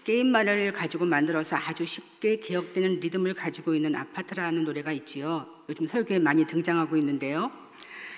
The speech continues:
이 노래를 들으면서 '우리에게 집은 왜 그렇게 중요할까?' 하는 것을 새삼 생각해 보게 되었습니다. 하나님의 집에 대한 설교를 준비하고 있었는데 이 노래가 엄청나게 화제가 되면서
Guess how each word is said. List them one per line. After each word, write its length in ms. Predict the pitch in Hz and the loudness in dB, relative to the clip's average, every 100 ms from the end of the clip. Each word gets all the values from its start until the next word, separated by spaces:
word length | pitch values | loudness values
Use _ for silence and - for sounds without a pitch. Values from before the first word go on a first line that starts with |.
| - | -4
이 140 | 202 | 4
노래를 320 | 262 247 233 247 | 6 8 6 4
들으면서 840 | 180 185 160 156 170 185 143 - - - - | 2 4 6 4 4 2 2 -4 -16 -16 -10
'우리에게 520 | 147 208 269 247 269 | -4 2 2 4 0
집은 400 | - 165 214 196 | 0 -2 2 4
왜 120 | 135 | 4
그렇게 340 | 143 247 - 240 | 2 -2 -2 -6
중요할까?' 640 | - 175 165 147 - 151 | 2 2 4 0 0 2
하는 540 | 175 147 135 208 220 | 2 0 -2 -4 -2
것을 360 | 170 156 170 233 | -2 0 -2 -2
새삼 460 | - 226 196 208 | -4 -2 0 0
생각해 600 | 233 254 226 - 190 180 | 0 -2 -4 -4 -4 -4
보게 280 | 180 165 160 | -6 -2 0
되었습니다. 840 | 165 165 147 - 135 120 127 127 127 - - - - - - - - | 0 -2 -4 -6 -8 -4 -4 -4 -8 -18 -20 -20 -20 -20 -20 -20 -10
하나님의 720 | 262 277 277 269 247 226 220 | 0 4 6 6 6 4 0
집에 360 | - 180 180 180 | -2 4 4 4
대한 320 | 160 156 156 | 2 4 2
설교를 760 | - 240 208 190 175 165 151 | 2 0 0 2 4 4 2
준비하고 520 | 135 185 175 180 170 160 | 0 -4 0 0 2 0
있었는데 640 | 156 156 147 143 190 190 | -2 -4 -2 -2 0 0
이 180 | - 170 | -2 -2
노래가 340 | 190 170 156 | 0 0 0
엄청나게 720 | 147 170 - 247 233 196 170 | 0 -4 -4 -2 0 0 0
화제가 440 | 170 247 233 208 190 | -2 -2 -2 -2 -2
되면서 600 | 160 135 139 214 196 | -2 -4 -6 -4 -4